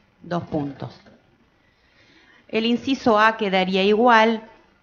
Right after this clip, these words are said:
En el inciso B agregamos "ejecutar los programas de formación y capacitación continua",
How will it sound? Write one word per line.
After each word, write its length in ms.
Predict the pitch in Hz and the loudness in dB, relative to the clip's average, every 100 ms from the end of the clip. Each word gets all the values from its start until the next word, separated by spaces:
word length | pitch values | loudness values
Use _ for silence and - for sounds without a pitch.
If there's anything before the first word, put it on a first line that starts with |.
| _ _ _ _ - | _ _ _ _ -6
En 160 | 214 | -2
el 120 | 220 226 | 0 2
inciso 560 | 233 233 262 - 247 | 0 0 -2 0 0
B 480 | 240 240 240 240 - - - - - _ - | 2 4 2 0 -6 -20 -20 -20 -20 _ -10
agregamos 840 | 196 202 208 214 220 214 208 196 - - - - _ _ _ _ _ _ _ _ | -2 0 2 2 2 2 0 -2 -8 -18 -20 -20 _ _ _ _ _ _ _ _
"ejecutar 500 | 190 220 220 220 254 | -6 -4 -4 0 0
los 140 | 262 254 | 0 -4
programas 480 | 208 208 226 233 | -6 -2 2 2
de 60 | 196 | 2
formación 500 | 185 180 185 202 226 | 2 0 0 -2 -2
y 40 | |
capacitación 680 | 226 180 180 185 185 180 220 | -2 -4 -6 -8 -10 -6 -6
continua", 800 | 214 185 180 214 220 226 233 | -2 -2 0 -2 0 0 -2